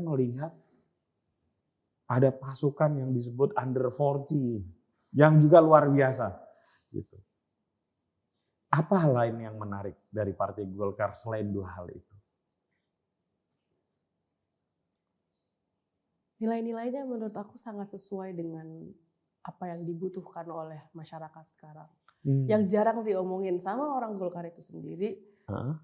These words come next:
Speaker 2: Dan karena kita dalam konsep kepartaian di Indonesia kan jarang ngomong tentang ideologi partainya ya, Mas, ya.
Speaker 1: Nah, itu dia.
Speaker 2: Kadang-kadang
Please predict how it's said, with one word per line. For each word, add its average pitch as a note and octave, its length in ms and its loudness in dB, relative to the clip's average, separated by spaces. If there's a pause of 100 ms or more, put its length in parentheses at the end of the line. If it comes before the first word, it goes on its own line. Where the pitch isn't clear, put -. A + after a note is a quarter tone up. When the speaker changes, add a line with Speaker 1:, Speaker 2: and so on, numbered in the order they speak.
(400)
Speaker 2:
Dan F#3 480 0 (960)
karena G#3 240 0
kita G#3 240 -2
dalam G3+ 320 -2
konsep F#3+ 320 -6
kepartaian F#3 640 -6
di F#3+ 160 0
Indonesia G3 320 -4
kan D4 200 -4
jarang A3+ 320 0
ngomong G#3 440 -10
tentang G3 240 -10
ideologi F#3+ 400 -2
partainya G3 480 -4
ya, G#3 160 0
Mas, F#3+ 240 -8
ya. E3+ 80 2
Speaker 1:
Nah, E3 240 2
itu C#3 240 0
dia. B2+ 120 -2
Speaker 2:
Kadang-kadang A3+ 440 0